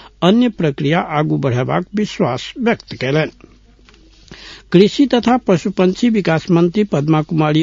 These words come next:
अर्याल आइ कलंकी स्थित कृषि तथा तरकारी बाजारक उद्घाटन कयलनि। शहीद दिवसक अवसर पर आयोजित ओहि कार्यक्रम में मंत्री अर्याल जहानिया राणा शासन में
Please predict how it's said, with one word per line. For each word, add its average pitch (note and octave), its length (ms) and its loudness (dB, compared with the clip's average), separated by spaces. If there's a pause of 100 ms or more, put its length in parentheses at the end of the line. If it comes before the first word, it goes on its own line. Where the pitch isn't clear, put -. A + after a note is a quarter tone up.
अर्याल D3 440 2 (140)
आइ D3 340 2
कलंकी E3+ 460 0 (100)
स्थित F3+ 340 -2
कृषि E3 360 0
तथा G3 320 0
तरकारी D#3 500 0
बाजारक C#3+ 500 -2
उद्घाटन E3 480 -2
कयलनि। C#3 360 -2 (460)
शहीद D3 400 2
दिवसक D3 420 -2
अवसर D3 300 -2
पर F3+ 260 -2
आयोजित D3+ 520 0
ओहि C#3+ 180 2
कार्यक्रम D3+ 480 0
में G3+ 160 4
मंत्री D3 400 0
अर्याल C#3+ 420 0 (380)
जहानिया E3 600 2
राणा F#3+ 400 2
शासन E3 560 0
में G3+ 260 4